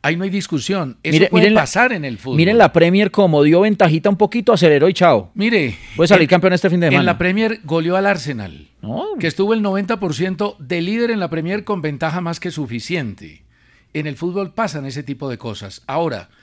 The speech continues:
Speaker 1: lo que pasa es que la superioridad del Manchester City sobre el Real Madrid, creo que nadie la calculaba tan grande.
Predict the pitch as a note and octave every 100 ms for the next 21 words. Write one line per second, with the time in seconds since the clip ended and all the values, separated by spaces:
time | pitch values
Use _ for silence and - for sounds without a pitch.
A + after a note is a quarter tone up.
0 | _ _ B2 B2 A2 C3+ - A#3 G3 B2+
1 | C3 B2 A#2 A#2+ D3 F3 E3 F3 - A#2+
2 | G2 - A2+ A#2 A#2 - _ _ _ -
3 | D3+ C3+ C3 A#2+ A#2+ C3 E3 D#3+ D#3+ D#3+
4 | - C#3 D3 B2+ C3 C#3 C#3+ - A#2 -
5 | A#2 B2+ D3 - - F3+ F3+ F3 C3 F2+
6 | D#2